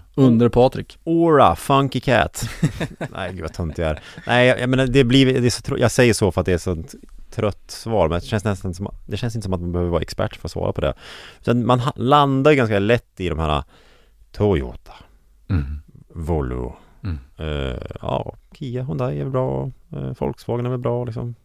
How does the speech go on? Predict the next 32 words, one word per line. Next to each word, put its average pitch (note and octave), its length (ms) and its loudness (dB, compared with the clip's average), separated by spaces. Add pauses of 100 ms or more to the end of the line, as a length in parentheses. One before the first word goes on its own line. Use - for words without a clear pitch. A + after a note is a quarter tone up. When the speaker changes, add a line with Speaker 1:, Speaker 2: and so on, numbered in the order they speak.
(100)
Speaker 2:
Alltså - 180 -4
alla A#2+ 220 4
bilar B2 200 0
kan G#2+ 100 0
ju G2 60 0
gå F#2+ 60 2
sönder, A2+ 320 0
men, F2 160 2
men F#2 300 0
Toyota F#2 640 -6
verkar - 520 -6
ju D#2+ 160 -4
gå D#2 140 -6
sönder D2+ 260 -6
lite C#2+ 160 -6
mindre. C2+ 280 -8 (800)
Eh, C#2+ 280 -6
de D#2 80 -6
har E2+ 80 0
ju E2 40 0
ett - 180 -8
väldigt D#2 160 -2
bra D2+ 100 -2
rykte, C#2+ 320 -10 (140)
rykte - 260 -12
kring D2 140 -10
det, C#2+ 120 -4
och F2 80 -2
de E2 100 -2
har F2+ 60 4
ju F#2+ 60 4
också G#2 260 -4